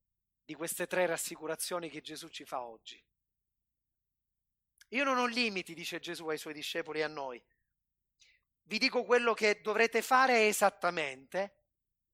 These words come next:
Io sono con voi." Ma se il Signore non fosse con noi, partendo dalla fine,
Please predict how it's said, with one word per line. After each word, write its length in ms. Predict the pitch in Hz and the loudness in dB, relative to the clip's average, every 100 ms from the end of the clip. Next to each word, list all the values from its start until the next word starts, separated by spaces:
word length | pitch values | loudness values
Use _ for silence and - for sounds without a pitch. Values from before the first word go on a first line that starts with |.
| _ _ | _ _
Io 260 | - 254 247 | -8 -2 -2
sono 320 | - 214 196 | 0 -2 -2
con 220 | 170 170 | -4 -6
voi." 280 | 147 131 123 - - _ _ | -6 -4 -6 -10 -20 _ _
Ma 120 | 165 190 | -4 -2
se 140 | 214 | 0
il 80 | 214 | -2
Signore 420 | - 214 254 247 | -4 -4 -4 -2
non 160 | 190 175 | -4 -6
fosse 360 | 202 190 190 | -8 -6 -6
con 220 | 170 165 | -6 -8
noi, 220 | 156 135 131 | -10 -12 -8
partendo 540 | 160 - 190 196 175 | -10 -6 -4 -4 -4
dalla 260 | 165 160 156 | -4 -2 -4
fine, 480 | - 131 123 123 | -6 -14 -12 -14